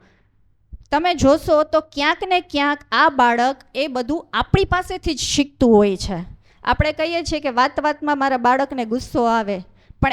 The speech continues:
એ ક્યાંક ને ક્યાંક આપણે આપણી જાત સાથે જોઈએ તો આપણે પણ વારે વારે ગુસ્સો આવતો હોય છે. બાળક આજકાલ કેવું હોય છે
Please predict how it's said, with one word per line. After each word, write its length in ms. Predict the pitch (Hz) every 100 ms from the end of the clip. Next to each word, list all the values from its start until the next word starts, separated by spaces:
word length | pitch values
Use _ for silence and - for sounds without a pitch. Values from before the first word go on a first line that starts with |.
| -
એ 120 | 320
ક્યાંક 420 | 339 - 320 381
ને 120 | 392 370
ક્યાંક 220 | 349 349 -
આપણે 300 | 269 - 339
આપણી 300 | 320 320 330
જાત 380 | 254 269 294 -
સાથે 380 | 330 311 311 285
જોઈએ 420 | 285 330 294 254 - _ _
તો 80 | -
આપણે 420 | 285 262 285 330
પણ 240 | 330 330 330
વારે 280 | 254 254 294
વારે 260 | 269 277
ગુસ્સો 340 | 240 240 - 262
આવતો 440 | 226 226 - 285 453 - -
હોય 200 | 220 262
છે. 400 | 269 240 185 180 _ _ _ _ _ _ -
બાળક 300 | 214 247 359 -
આજકાલ 400 | 302 311 349 349
કેવું 280 | 349 359 330
હોય 220 | 269 254
છે 220 | 262 247